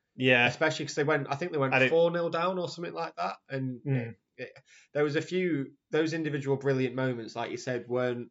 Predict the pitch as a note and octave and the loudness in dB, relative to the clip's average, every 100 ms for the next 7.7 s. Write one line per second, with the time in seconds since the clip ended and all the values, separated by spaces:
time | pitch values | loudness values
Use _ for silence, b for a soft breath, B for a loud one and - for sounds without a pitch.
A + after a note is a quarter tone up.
0 | - C3 C3+ B2 - C3 B2 A2 C3 A#2+ | -4 2 2 0 -6 -4 -4 -2 -2 -2
1 | - C3 - - D3 C#3+ G3+ - E3+ D#3 | -2 -6 -6 -10 -6 -2 -4 -2 -2 0
2 | D3+ B2+ C3 - B2+ - C3 C3 B2 B2+ | 0 -2 -4 -6 -8 -6 -4 -2 -2 -2
3 | B2+ - _ - C3 B2+ A#2+ A#2+ A#2+ A#2 | -2 -8 _ -6 -2 0 0 0 0 -2
4 | A#2 G2+ A2+ - - A#2 G#2+ A2+ B2+ C3+ | -4 -4 -4 -6 -10 -10 -6 -2 -2 -4
5 | - _ D3 A#2 A2+ A#2+ - A#2 A2+ A2 | -12 _ -6 -4 -6 -8 -10 -8 -6 -8
6 | - C#3+ C#3+ D3+ C#3 C3 B2 A2+ A2 - | -6 -2 2 2 2 0 0 -2 -6 -10
7 | - B2+ A#2 A2+ A2+ G#2+ | -8 -4 0 -2 -4 -12